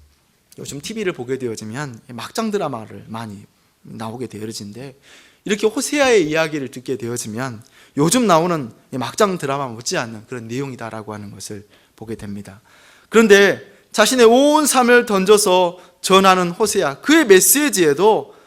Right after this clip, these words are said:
그의 백성이 하나님께로 돌아서지 않았다고 하는 데 있습니다. 어떤 외침에도, 어떤 부르짖음에도 북이스라엘 백성들에게 들리지 않는, 감동이 없는 그런 메시지입니다.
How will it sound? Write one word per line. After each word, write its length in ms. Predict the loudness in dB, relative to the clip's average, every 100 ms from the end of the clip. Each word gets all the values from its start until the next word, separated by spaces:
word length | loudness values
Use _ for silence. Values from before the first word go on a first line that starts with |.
| _
그의 240 | 2 6 6
백성이 560 | 4 4 2 2 -6 -12
하나님께로 720 | -8 -2 0 -2 -4 -8 -8
돌아서지 800 | -8 -8 -8 -10 -8 -8 -10 -14 _ _
않았다고 500 | -18 -16 -10 -8 -6
하는 180 | -8 -10
데 120 | -12
있습니다. 480 | -12 -14 -16 -20 -20 _ -20 -16 4
어떤 400 | 6 6 6 6
외침에도, 640 | 6 4 0 0 -2 -4 -2
어떤 320 | 0 2 2
부르짖음에도 1000 | 0 -2 -2 0 0 0 2 2 0 -8 _ _
북이스라엘 520 | -2 0 2 4 6 4
백성들에게 640 | 0 -2 -4 -4 -4 -4
들리지 440 | 0 2 4 4
않는, 540 | 4 2 -4 -6 -10 -14
감동이 520 | -6 -4 0 0 2
없는 500 | -2 -4 -8 -8 -12
그런 220 | -18 -14
메시지입니다. 680 | -14 -12 -14 -14 -18 -20